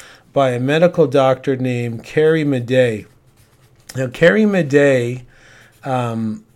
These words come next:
has made some great videos, and she's a medical doctor speaking out. She's getting attacked quite a bit, but of course that's par for the course.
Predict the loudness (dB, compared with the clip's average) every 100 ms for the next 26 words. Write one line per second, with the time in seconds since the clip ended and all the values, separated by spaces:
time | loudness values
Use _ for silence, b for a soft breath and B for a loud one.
0 | _ _ _ _ _ -4 -2 0 -2 -4
1 | -4 -8 -2 0 0 -2 0 2 4 2
2 | 0 -4 -8 -8 -6 -2 0 0 -2 -4
3 | 0 0 0 -6 -10 -8 -8 -8 -8 -8
4 | -8 -6 -6 -4 -2 -2 -2 -6 -6 -8
5 | -6 -6 -6 -4 -2 -2 0 -2 -2 -2
6 | -2 -2 -8 -10 -2 0 0 -4